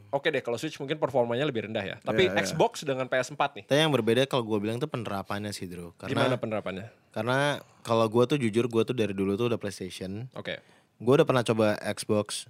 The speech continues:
Speaker 3: berkali-kali,
Speaker 1: Oke.
Speaker 3: tapi masih nggak kena ke gua karena ya pem-, masalah pembiasaan juga sih. Itu kan masalah
Speaker 1: Ekosistemnya berarti
Speaker 3: Iya,
Speaker 1: ya?
Speaker 3: benar.
Speaker 1: Nah,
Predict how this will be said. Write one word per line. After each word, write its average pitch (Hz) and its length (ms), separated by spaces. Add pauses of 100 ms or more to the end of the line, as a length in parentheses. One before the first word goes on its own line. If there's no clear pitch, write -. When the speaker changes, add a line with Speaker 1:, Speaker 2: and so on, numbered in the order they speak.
(280)
Speaker 3:
berkali-kali, 98 760
Speaker 1:
Oke. - 20
Speaker 3:
tapi 104 260 (200)
masih 113 320
nggak 107 160
kena 107 180
ke 107 140
gua 110 180
karena 135 300
ya 107 220 (340)
pem-, 135 160
masalah 139 320
pembiasaan 135 400
juga 151 240
sih. 107 180
Itu - 80
kan 131 140
masalah 143 160
Speaker 1:
Ekosistemnya 180 400
berarti 110 260
Speaker 3:
Iya, 120 220
Speaker 1:
ya? 98 160
Speaker 3:
benar. 95 340
Speaker 1:
Nah, 131 200